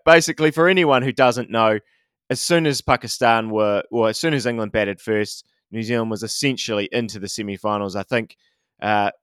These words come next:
although there was m-, some misleading information, or I, I don't know, I don't, I'm kind of confused now about the run rates, but s-, people were saying at the start of the game, if, uh, Pakistan didn't bat first, they couldn't win.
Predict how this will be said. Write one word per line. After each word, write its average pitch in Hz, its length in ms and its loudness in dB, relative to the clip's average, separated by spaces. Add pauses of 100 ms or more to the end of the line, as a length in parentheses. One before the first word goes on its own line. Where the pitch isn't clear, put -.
(160)
although 156 400 6
there 120 140 0
was 110 220 -4
m-, 120 140 -6
some 120 280 -6
misleading 117 500 -2
information, 107 560 -6
or 147 240 4
I, 139 140 2
I 143 80 2
don't 147 100 2
know, 127 140 -2
I 156 100 4
don't, 175 140 2
I'm - 20 -14
kind 170 240 -2
of 143 80 -6
confused 117 480 -8
now 101 160 -2
about 98 220 -2
the 98 100 -6
run 101 220 -4
rates, 98 300 -6
but 107 180 -4 (420)
s-, - 80 -12
people 135 300 -2
were 120 100 0
saying 113 300 -2
at - 80 -8
the - 40 -20
start 113 420 0
of 104 120 -8
the 110 100 -8
game, 104 380 -2 (400)
if, 120 320 -6
uh, 101 240 0 (100)
Pakistan 104 680 -2 (640)
didn't 151 340 2
bat 117 220 4
first, 120 360 -2
they 107 120 -4
couldn't 123 340 -4
win. 160 300 -2